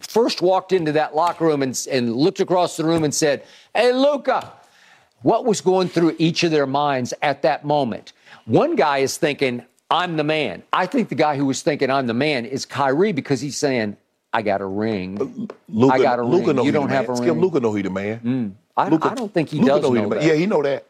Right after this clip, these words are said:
Speaker 2: He know that.
Speaker 1: I, I think it, it's almost like an admission of guilt. Like, "I couldn't
Speaker 2: It
Speaker 1: do
Speaker 2: ain't no
Speaker 1: this.
Speaker 2: admission of
Speaker 1: I
Speaker 2: nothing.
Speaker 1: couldn't do it."
Speaker 2: He knows.
Speaker 1: Man.
Speaker 2: He knows what you know.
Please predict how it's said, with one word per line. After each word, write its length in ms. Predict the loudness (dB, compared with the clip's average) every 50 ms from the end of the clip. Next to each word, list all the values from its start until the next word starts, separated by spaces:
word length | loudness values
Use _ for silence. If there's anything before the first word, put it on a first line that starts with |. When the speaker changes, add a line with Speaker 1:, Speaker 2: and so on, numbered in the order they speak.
| _
Speaker 2:
He 140 | _ 0 0
know 160 | 2 2 2
that. 200 | 2 2 0 -4 -8 _ _ _ _ _ _ _
Speaker 1:
I, 180 | 0 0 0 2 0
I 120 | 0 0
think 220 | 0 0 0 0 2
it, 200 | 2 0 0 2
it's 140 | 0 0 2
almost 240 | 2 2 2 2 2
like 180 | 0 0 0
an 100 | 0 0
admission 520 | 0 0 0 2 2 2 2 0 0 0 -2
of 160 | -2 0 0
guilt. 260 | 0 2 2 0 -2
Like, 240 | -2 -4 -4 -4 -4 -4
"I 140 | -2 -2 -2
couldn't 320 | -2 0 0 2 2 2 2
Speaker 2:
It 180 | 2 2 2
Speaker 1:
do 60 | 2
Speaker 2:
ain't 160 | 0 0 0 0
no 80 | 0
Speaker 1:
this. 80 | 0 2
Speaker 2:
admission 340 | 2 0 0 0 0 0 0
of 80 | 0
Speaker 1:
I 40 | 0
Speaker 2:
nothing. 280 | 0 0 0 0 0 0
Speaker 1:
couldn't 240 | 0 0 0 0
do 220 | 0 0 2 2 2
it." 120 | 0 -2 -2
Speaker 2:
He 200 | -2 0 0 2
knows. 720 | 2 2 2 2 2 2 2 0 0 -2 -4 -6 -10 -14 -20 _ _ _ _ _ _ _
Speaker 1:
Man. 120 | -6 0 2
Speaker 2:
He 180 | 2 2 2
knows 340 | 2 2 2 2 2 0 0
what 220 | 0 -2 -2 0 0
you 160 | 0 2 2
know. 300 | 2 0 0 -2 -6